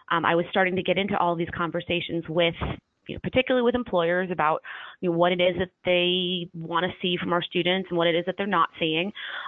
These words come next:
um, but also internally, um, with members of my department who, you know, we all work very closely with the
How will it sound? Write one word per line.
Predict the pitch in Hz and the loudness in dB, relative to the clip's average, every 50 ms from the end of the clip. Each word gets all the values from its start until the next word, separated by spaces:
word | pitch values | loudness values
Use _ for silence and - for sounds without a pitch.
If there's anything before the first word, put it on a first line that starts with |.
| - | 4
um, | - 202 196 196 190 - - | 4 4 4 4 0 -4 -6
but | - 208 226 240 240 | -4 0 2 4 4
also | - - 254 - - 269 | 4 2 0 -2 -2 0
internally, | 240 - 247 254 277 339 277 202 147 - - 82 104 - - | 0 0 -2 -2 0 0 0 0 -2 -4 -6 -8 -8 -6 -4
um, | - 85 156 160 160 160 160 165 - - | -2 -2 -2 -2 -2 -4 -4 -8 -10 -10
with | - 156 | -6 -2
members | 170 170 165 165 165 147 | -2 -2 0 -2 -2 -2
of | 175 | -2
my | 160 170 160 | -2 0 0
department | 156 190 - - 240 240 - - 220 208 202 196 190 - | 0 -2 0 2 4 4 4 4 2 2 2 0 0 -2
who, | 170 175 165 160 160 - | -2 -2 -2 -2 -4 -4
you | - 160 | -4 -4
know, | 156 | -2
we | 151 165 170 | 0 0 2
all | 165 165 160 | 2 2 2
work | 160 160 - | 0 -2 -4
very | - 160 156 160 | -2 -2 -2 -2
closely | - - 190 190 190 - - | -2 0 0 0 0 0 -2
with | 196 196 - - | -2 -2 -2 -4
the | - | -6